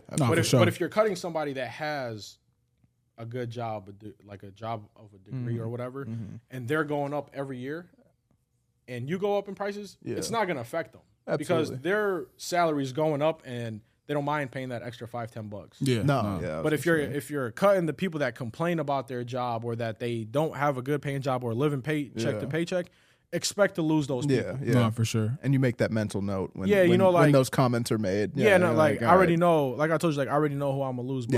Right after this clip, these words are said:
Speaker 3: Yeah, absolutely.
Speaker 2: usually, not even usually, like, my clientele, I try to focus it on, uh, like, people that don't mind when the price goes up.
Speaker 3: No.
Speaker 1: Yeah.
Speaker 3: Yeah.
Speaker 1: Yeah.
Speaker 3: I was
Speaker 1: As
Speaker 3: gonna
Speaker 1: you
Speaker 3: say, I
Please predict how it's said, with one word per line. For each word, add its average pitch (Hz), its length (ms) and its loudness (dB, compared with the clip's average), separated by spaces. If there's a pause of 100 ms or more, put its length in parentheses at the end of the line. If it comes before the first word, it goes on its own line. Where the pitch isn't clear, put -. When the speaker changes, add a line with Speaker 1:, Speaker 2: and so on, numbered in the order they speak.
(100)
Speaker 3:
Yeah, - 40 -8 (240)
absolutely. 147 120 2
Speaker 2:
usually, 165 480 4 (480)
not 175 180 4
even 160 140 4
usually, 147 260 0
like, 120 140 -4
my 147 160 2
clientele, 143 840 -2 (360)
I 127 100 -2
try 139 160 0
to 123 80 0
focus 127 480 -4
it 120 60 -8
on, 113 280 -4
uh, 98 480 -10 (1000)
like, 107 180 -8
people 139 280 -4
that 113 240 -2 (360)
don't 123 280 -4
mind 107 540 -6 (100)
when 110 160 -10
the 98 60 -8
price 104 300 -10
goes 85 260 -20
up. - 120 -20 (140)
Speaker 3:
No. 165 140 -2
Speaker 1:
Yeah. 190 400 2
Speaker 3:
Yeah. 117 260 -2
Speaker 1:
Yeah. 160 80 -6
Speaker 3:
I 165 40 0
was 139 80 -2
Speaker 1:
As - 20 -4 (140)
Speaker 3:
gonna 156 160 4
Speaker 1:
you 175 80 8
Speaker 3:
say, 143 100 4
I - 40 8